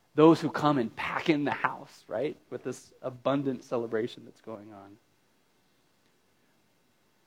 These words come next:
So, we see that, um, that this is why Jesus came.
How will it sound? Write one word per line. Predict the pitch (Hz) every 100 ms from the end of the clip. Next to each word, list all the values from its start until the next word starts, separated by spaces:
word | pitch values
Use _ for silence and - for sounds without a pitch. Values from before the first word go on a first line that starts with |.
| _
So, | - 156 135 - - _ _ _ _ _ _ _ _ _ _ _ -
we | 143
see | 135 180 175 185
that, | 160 143 127 - - - -
um, | 127 110 107 104 _ _ _ _ _ _ _ _
that | 135
this | 160 165
is | 160
why | 147
Jesus | 135 131 127 123
came. | - 131 117 113